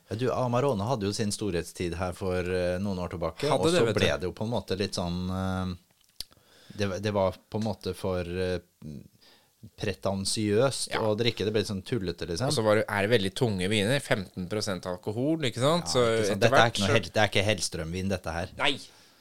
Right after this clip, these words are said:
Speaker 2: da er vi, der er vi nede på tolv komma fem
Speaker 1: Ja, ja, ja.
Speaker 2: og tretten og
Speaker 1: Ja.
Speaker 2: sånn, for det er jo liksom, da er vi på Pinot Noir igjen,
Speaker 1: Ja,
Speaker 2: ikke
Speaker 1: ja, ja.
Speaker 2: sant?
Speaker 1: Men
Speaker 2: Veldig
Speaker 1: jeg, jeg,
Speaker 2: lette.
Speaker 1: eh,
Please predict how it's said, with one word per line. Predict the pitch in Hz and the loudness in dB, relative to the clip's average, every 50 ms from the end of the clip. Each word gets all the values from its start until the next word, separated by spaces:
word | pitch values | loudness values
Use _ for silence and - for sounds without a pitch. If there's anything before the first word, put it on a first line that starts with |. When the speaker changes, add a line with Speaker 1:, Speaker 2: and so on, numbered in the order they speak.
| - - - | -6 2 6
Speaker 2:
da | 113 | 6
er | 120 | 6
vi, | 120 110 95 80 98 107 107 95 - - - - | 6 4 -2 -6 -6 -8 -8 -10 -10 -14 -8 -2
der | 98 131 135 | 0 0 0
er | |
vi | 110 101 107 | 0 0 -2
nede | 110 104 | -4 -4
på | - 107 | -4 -6
tolv | - - - 98 92 90 | -4 0 0 0 0 0
komma | - - 101 110 110 | -4 -4 -4 -4 -4
fem | - - 95 104 110 110 | -2 0 0 0 2 4
Speaker 1:
Ja, | |
ja, | 110 104 101 | 6 6 6
ja. | 110 104 92 | 6 6 6
Speaker 2:
og | 87 | 4
tretten | - 117 120 - 92 - _ _ - - 101 95 | 4 4 4 2 -4 -14 _ _ -10 -6 -2 0
og | 90 | 2
Speaker 1:
Ja. | 85 | 6
Speaker 2:
sånn, | 87 147 165 185 190 165 | 6 8 8 6 6 4
for | - 123 113 113 110 | 4 4 6 6 6
det | 87 104 113 147 | 4 4 6 6
er | 151 139 113 | 8 8 8
jo | 101 | 6
liksom, | 113 113 - 110 101 | 4 2 2 0 -2
da | 95 107 104 107 | -2 -2 0 2
er | |
vi | 101 110 | 2 2
på | 107 - 123 - | 0 0 -2 -2
Pinot | 135 123 123 135 143 | -2 -2 0 0 2
Noir | 165 156 117 82 82 82 80 | 2 2 4 4 2 2 0
igjen, | 80 78 78 85 | 0 0 0 2
Speaker 1:
Ja, | 90 92 98 107 | 4 6 6 6
Speaker 2:
ikke | |
Speaker 1:
ja, | |
ja. | 107 95 | 6 6
Speaker 2:
sant? | 90 151 160 - 71 | 6 4 4 2 2
Speaker 1:
Men | 110 127 120 | 4 4 4
Speaker 2:
Veldig | 101 95 | 6 4
Speaker 1:
jeg, | 90 90 90 | 2 4 4
jeg, | 110 135 - 87 90 92 90 87 95 | 4 4 2 2 -2 -2 -2 -2 0
Speaker 2:
lette. | 92 87 | 0 -2
Speaker 1:
eh, | 90 | -2